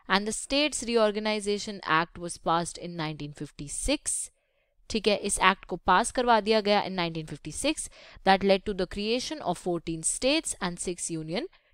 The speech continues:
territories, जिसके बाद क्रिएट हुए fourteen states and six union territories। ठीक है,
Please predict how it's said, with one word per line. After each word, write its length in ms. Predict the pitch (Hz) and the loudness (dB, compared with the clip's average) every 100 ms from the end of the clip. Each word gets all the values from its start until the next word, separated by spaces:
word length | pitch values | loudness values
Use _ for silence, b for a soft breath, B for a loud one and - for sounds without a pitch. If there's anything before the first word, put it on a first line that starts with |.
| - | 4
territories, 640 | 202 165 151 139 143 143 b b b - | 4 4 0 -4 -8 -10 b b b -8
जिसके 280 | 196 - | -4 -2
बाद 260 | 214 196 190 | 2 4 2
क्रिएट 380 | - 202 185 180 | -2 0 0 0
हुए 220 | 180 170 | 0 0
fourteen 500 | 170 180 170 185 170 160 | 0 -2 -2 -4 -6 -6
states 500 | - 196 247 349 - b b - | -4 0 0 0 -6 b b -8
and 140 | 160 170 | -6 -4
six 400 | - 269 - 185 | -2 -2 -4 -4
union 380 | 165 160 233 427 _ _ _ _ _ | -4 -2 -4 -6 _ _ _ _ _
territories। 600 | 214 175 151 147 139 139 - - _ _ - | 6 6 4 -6 -8 -8 -10 -12 _ _ -8
ठीक 200 | - 202 | -4 2
है, 160 | 208 | 2